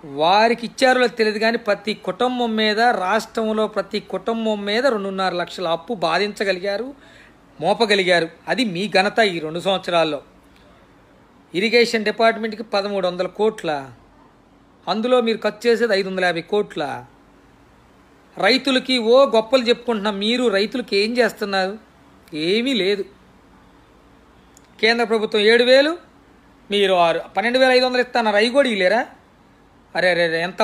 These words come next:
పాపం అండి. రైతులు ఏ పాపం చేస్తున్నారండి ఈ రాష్ట్రంలో? కరెంటు మీటర్లు పెట్టొద్దంటే మీటర్లు పెడతావు, పన్నెండు వేల ఐదు వందలు ఇస్తానని చెప్పి ఆరు వేలు ఇస్తావు.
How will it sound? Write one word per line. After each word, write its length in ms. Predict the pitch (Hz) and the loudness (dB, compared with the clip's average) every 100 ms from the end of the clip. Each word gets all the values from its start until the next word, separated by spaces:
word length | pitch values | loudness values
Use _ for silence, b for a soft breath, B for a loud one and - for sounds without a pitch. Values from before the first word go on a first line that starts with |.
| 208 | 0
పాపం 320 | 190 202 240 | -2 0 0
అండి. 160 | 240 220 | 0 0
రైతులు 300 | 208 214 220 | 0 0 -2
ఏ 80 | 214 | 0
పాపం 260 | 214 202 208 | -2 -2 -4
చేస్తున్నారండి 460 | 196 208 202 190 | -6 -4 -4 -4
ఈ 40 | 190 | -2
రాష్ట్రంలో? 460 | 180 170 190 180 190 _ b b b b - | -2 -4 -8 -8 -12 _ b b b b -2
కరెంటు 260 | 202 202 202 | -2 0 -2
మీటర్లు 280 | 208 190 190 | -2 -2 -2
పెట్టొద్దంటే 520 | 202 233 185 214 208 196 | -2 -2 -2 -4 -4 -2
మీటర్లు 320 | 226 220 240 | -2 0 0
పెడతావు, 500 | 233 226 254 247 247 254 B B B | 0 -2 2 2 0 -6 B B B
పన్నెండు 260 | - 208 214 | -4 0 2
వేల 160 | 208 202 | 2 2
ఐదు 120 | 202 | 0
వందలు 180 | 202 214 | -2 -4
ఇస్తానని 460 | 190 214 196 196 190 | -4 -2 -2 -2 -4
చెప్పి 180 | 185 175 | -2 0
ఆరు 200 | 190 226 | 2 4
వేలు 200 | 233 233 | 4 2
ఇస్తావు. 400 | 226 240 233 | 0 2 2